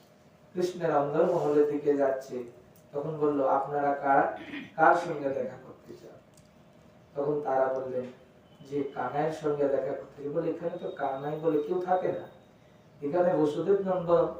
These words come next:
দ্বারকাধীশ শ্রীকৃষ্ণ থাকে, কিন্তু এখানে তো কানাই বলে কাউকে চেনা যায় না।" তো বলে, "ও আমাদের কানাই।" বলে, "আপনাদের পরিচয়?" তো বলছে, আমি ব্রজধাম থেকে এসেছি, বৃন্দাবন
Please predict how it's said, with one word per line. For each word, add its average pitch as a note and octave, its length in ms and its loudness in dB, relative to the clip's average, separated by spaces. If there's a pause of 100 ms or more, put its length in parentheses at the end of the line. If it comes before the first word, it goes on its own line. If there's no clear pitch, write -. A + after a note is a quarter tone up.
(240)
দ্বারকাধীশ D#3 760 4
শ্রীকৃষ্ণ C#3+ 520 -4 (100)
থাকে, C3+ 300 -6 (480)
কিন্তু G3 200 2
এখানে F3+ 360 6
তো F#3 100 0
কানাই - 360 0
বলে F3+ 200 2
কাউকে F3+ 340 0
চেনা F3+ 320 0
যায় F3+ 140 2
না।" F3+ 120 -6 (1080)
তো D#3 100 0
বলে, D3+ 220 6
"ও D3 200 12 (220)
আমাদের D3 460 2
কানাই।" C3 300 -4 (300)
বলে, E3 160 -2
"আপনাদের E3+ 600 2
পরিচয়?" F#3+ 480 2 (920)
তো C#3+ 80 2
বলছে, C3+ 540 0 (300)
আমি C3+ 360 -6 (1200)
ব্রজধাম D#3 600 4
থেকে E3 280 -2
এসেছি, D3 440 2
বৃন্দাবন D3 600 2